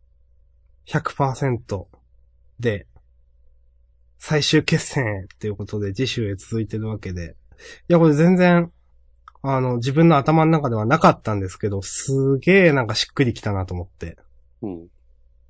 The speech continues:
Speaker 1: おーって思いましたね。
Speaker 2: そうね、いつもはね、もう全然、その、体がついていかない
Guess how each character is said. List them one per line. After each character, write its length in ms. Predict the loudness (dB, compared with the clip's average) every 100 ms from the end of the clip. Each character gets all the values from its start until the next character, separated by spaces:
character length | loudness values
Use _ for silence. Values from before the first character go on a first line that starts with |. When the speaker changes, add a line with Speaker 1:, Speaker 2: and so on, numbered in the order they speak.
| _ _ _ _ _ _ _ _ _
Speaker 1:
お 380 | 2 4 4 2
ー 40 |
っ 60 | 0
て 80 | -6
思 140 | -8
い 40 | -8
ま 120 | -10
し 100 | -12
た 80 | -14
ね。 120 | -16 _ _ _ _
Speaker 2:
そ 180 | -20 -18
う 40 | -2
ね、 180 | 2 2
い 80 |
つ 120 | 4 4
も 160 | 6
は 120 | 4 4
ね、 140 | 4
も 160 | 4 0
う 60 |
全 200 | 2 2
然、 240 | 4 2 0
そ 140 | -4
の、 240 | -2 -2 -6 _ _ _ _
体 340 | 0 2 4 6
が 160 | 4
つ 120 | 2
い 60 | -4
て 120 | -4
い 60 | -6
か 100 | -4
な 100 |
い 100 | -4